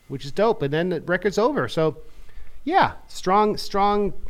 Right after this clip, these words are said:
uh, tour mixtape that, uh, will definitely be remembered.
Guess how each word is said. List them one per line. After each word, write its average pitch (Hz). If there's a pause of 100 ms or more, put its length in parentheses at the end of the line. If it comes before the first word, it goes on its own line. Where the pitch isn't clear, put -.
(140)
uh, 156
tour 180
mixtape 151
that, 143
uh, 113
will 139 (100)
definitely 143 (1040)
be 151
remembered. 120